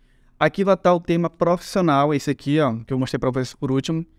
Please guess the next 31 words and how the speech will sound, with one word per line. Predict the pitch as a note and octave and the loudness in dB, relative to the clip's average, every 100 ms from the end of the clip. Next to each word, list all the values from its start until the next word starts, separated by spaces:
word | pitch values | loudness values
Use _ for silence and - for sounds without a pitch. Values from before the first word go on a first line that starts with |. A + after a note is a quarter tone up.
| _ - | _ -2
pra | C3+ | -2
vocês | B2+ C#3 | 0 -2
baixar, | C3+ D3 C#3 C#3+ | 0 0 0 0
só | C#3+ | -2
clicar | D#3 D3 C#3+ | -2 0 2
aqui, | C#3 C#3 | 0 -2
você | C3+ C3+ | -2 -2
vai | C3+ | -2
cair | C#3 | 0
nessa | C3 C3 | -2 -2
página | A2+ B2+ C3+ | -2 0 0
aqui | C3 | -2
explicando | C#3+ E3 C#3+ C#3+ | -6 -6 -2 -2
cada | C#3+ C3 C3 | -2 0 0
detalhe | C3+ B2 A#2 | 0 0 0
do | D3 | -2
tema, | - A2+ A2+ | -2 -4 -4
tá? | B2+ - _ _ _ _ _ - | -6 -8 _ _ _ _ _ -2
E | G#3 | 2
aqui, | A#3+ - A#3+ B3 | 2 2 2 2
ó, | C#3 | 2
são | F#3+ | -2
os | G3+ | -4
temas | - G#3+ A3+ - | 0 2 0 0
grátis, | E3 D3 C3 | 2 4 2
você | C3+ D3+ | -4 -6
clica | F#3 F#3+ E3+ | -4 -2 -2
aqui, | - F#3 | 0 -2
ó, | |
conteúdo | C#3 D3 C3+ D3 D#3 | 0 -2 0 0 0
gratuito, | D3 C#3+ - C#3 D3 | -2 -2 0 -2 -2